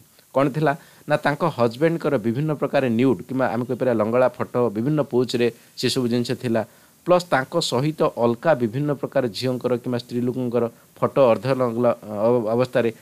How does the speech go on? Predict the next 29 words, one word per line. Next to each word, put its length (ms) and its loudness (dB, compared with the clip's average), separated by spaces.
ତାଙ୍କ 200 -2
ସହିତ 260 -6
ଉଠା 260 0
ହେଇଥିଲା। 340 2
ତ 360 -14
ଏଇ 200 -4
ସବୁ 280 -6
ଜିନିଷ 260 -8
ଦେଖିଲା 400 -4
ପରେ 200 -8
ତାଙ୍କ 300 -12
ସ୍ତ୍ରୀ 240 -10
ବିଭିନ୍ନ 360 -6
ପ୍ରକାର 360 -8
ଆଶ୍ଚର୍ଯ୍ୟ 500 0
ହେଇଗଲେ 260 2
କି 280 -4
ଏମିତି, 420 -2
ଅ, 280 2
କେବେ 200 4
ମୁଁ 300 0
ବିଶ୍ୱାସ 500 -2
କିମ୍ବା 180 -2
ଭରସା 360 -2
କରିନଥିଲି 520 0
ମୋ 140 -2
ସ୍ୱାମୀ 340 -2
ହେଇଥିବେ 340 0
ବୋଲି। 240 -6